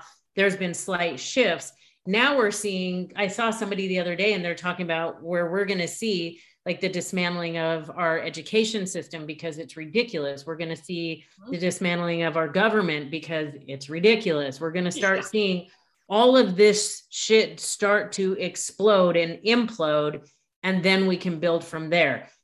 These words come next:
Speaker 2: I a hundred percent agree on that. And I've been seeing proof of it,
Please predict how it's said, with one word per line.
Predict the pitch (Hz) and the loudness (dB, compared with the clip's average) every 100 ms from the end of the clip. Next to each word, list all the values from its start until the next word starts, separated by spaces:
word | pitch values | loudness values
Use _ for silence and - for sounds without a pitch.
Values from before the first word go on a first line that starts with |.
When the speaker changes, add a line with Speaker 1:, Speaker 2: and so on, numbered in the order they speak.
| _ _ _ - | _ _ _ 2
Speaker 2:
I | 220 | 4
a | 240 | 4
hundred | 196 240 240 | 0 0 0
percent | 247 247 226 202 | 0 -8 -10 -8
agree | 196 208 220 | -6 -4 -2
on | 202 | -2
that. | 190 175 - | 0 0 0
And | 190 | 0
I've | 190 196 | 0 0
been | 180 202 | -4 -14
seeing | - 226 208 190 | -12 -10 -10 -10
proof | 220 240 | -10 -12
of | 208 | -8
it, | 170 | -8